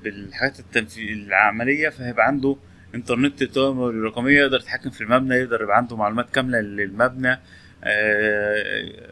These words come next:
مثلًا سنغافورة قدرت، آه، تعمل توائم رقمية للمدينة، بحيث إن أنت لو دخلت على الموقع بتاعها هتلاقي كل ال-،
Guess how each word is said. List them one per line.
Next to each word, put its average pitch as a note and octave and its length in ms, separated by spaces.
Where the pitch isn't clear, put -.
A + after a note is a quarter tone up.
مثلًا D#3 340
سنغافورة E3 580
قدرت، D3 480
آه، A2 840
تعمل C3 260
توائم C3 300
رقمية C3 260
للمدينة، C3 400
بحيث C#3 240
إن C#3+ 80
أنت D#3 120
لو C3+ 80
دخلت C3+ 320
على A#2 60
الموقع C#3 260
بتاعها C#3 320
هتلاقي C#3+ 280
كل D3 540
ال-، G#2+ 640